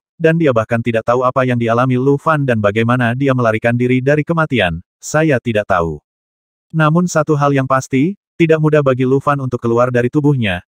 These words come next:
karena kekuatan Ye Long benar-benar menakutkan, mengejutkan dan mengejutkan. "Xiao Fan, bagaimana kamu melarikan diri dari Ye Long?" Melihat Lu Fan dengan serius, Dugu Kyubai bertanya dengan penuh minat,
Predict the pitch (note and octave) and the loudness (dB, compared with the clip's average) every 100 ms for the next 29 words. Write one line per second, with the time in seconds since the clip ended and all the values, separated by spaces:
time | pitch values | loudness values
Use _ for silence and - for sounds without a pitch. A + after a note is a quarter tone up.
0 | _ - C#3+ C3 D3 C#3 A#2 A2+ A2+ A2+ | _ -4 -2 -2 -2 -2 0 0 0 0
1 | A#2 B2+ C3 C3 B2+ C3 D3 C#3 D#3 D3+ | 0 0 0 0 0 0 0 0 -2 -2
2 | D3+ - G2 G2 - _ D#3+ D#3 C3 D3 | -2 -2 -2 -4 -12 _ 0 0 0 -2
3 | - A2 F#2+ A2 A2 G#2+ G#2 A2 - F#2 | 0 -2 0 -2 0 -2 -4 -4 -2 -2
4 | D#2+ - _ _ _ _ _ _ - D#3+ | -6 -16 _ _ _ _ _ _ -6 0
5 | D#3+ E3+ A2+ G2+ A#2+ A3 - _ D3+ D3+ | 2 2 0 -2 -2 -6 -12 _ -2 0
6 | D#3 D3+ E3 D#3+ D3+ D3+ C3+ B2 C3 C3 | 0 0 0 0 0 0 0 0 -2 0
7 | A#2+ B2 A2+ A#2 A#2+ B2+ C#3 D3+ C3 A2+ | 0 0 0 0 0 0 0 0 -2 -2
8 | A2+ C3 C#3+ C#3 C3+ B2 A#2 D3+ C#3 G#2+ | -2 -2 0 -2 0 -2 -4 -2 -2 -2
9 | - - _ _ D3+ C#3 D3+ B2+ A#2+ A2+ | -4 -12 _ _ -2 0 0 0 2 0
10 | A2+ A2+ A#2 A#2 A2+ B2 B2+ D3 D3+ A2 | -2 -2 -2 -2 -2 -2 -2 0 -2 -4